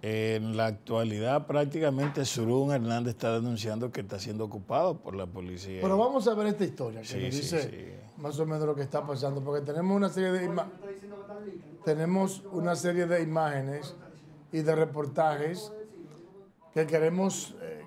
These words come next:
Speaker 2: que la gente lo vea para poner en contexto todo eso. ¿Lo tenemos, sí o no? Todavía no lo tenemos.
Speaker 1: Y a,
Speaker 2: Bueno,
Speaker 1: y a
Speaker 2: bueno, muchachos, que
Speaker 1: propósito,
Speaker 2: no
Speaker 1: la televisión ha difundido mucho lo que pasó con Peña, con Peña, el de la presidencia.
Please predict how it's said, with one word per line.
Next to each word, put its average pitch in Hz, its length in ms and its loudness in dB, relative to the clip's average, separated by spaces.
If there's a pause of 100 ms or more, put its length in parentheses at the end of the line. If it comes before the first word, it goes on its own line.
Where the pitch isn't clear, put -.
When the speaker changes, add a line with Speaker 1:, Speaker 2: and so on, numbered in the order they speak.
Speaker 2:
que 165 120 2
la 147 120 2
gente 165 240 2
lo 180 140 4
vea 170 220 4
para 147 200 0
poner 147 360 -2
en 180 80 -2
contexto 147 720 -2
todo 139 340 -2
eso. 104 220 -10 (580)
¿Lo 185 180 4
tenemos, 233 500 6
sí 254 100 6
o 240 80 8
no? 147 320 -2 (420)
Todavía 165 320 4
no 196 120 6
lo 190 100 4
tenemos. 123 540 -4 (100)
Speaker 1:
Y 110 140 0
a, 120 100 6
Speaker 2:
Bueno, 180 240 4
Speaker 1:
y 135 80 6
a 147 60 10
Speaker 2:
bueno, 170 160 4
muchachos, 160 80 2
que 180 80 2
Speaker 1:
propósito, 160 560 4
Speaker 2:
no 135 80 2
Speaker 1:
la 135 160 4
televisión 139 500 2
ha 196 60 4
difundido 180 560 4
mucho 156 440 0
lo 147 120 4
que 139 100 -4
pasó 131 340 0
con 131 180 -2
Peña, 107 640 -2 (1000)
con 101 100 -14
Peña, 107 600 0 (100)
el 107 280 -4
de 107 80 0
la 110 160 2
presidencia. 107 640 -4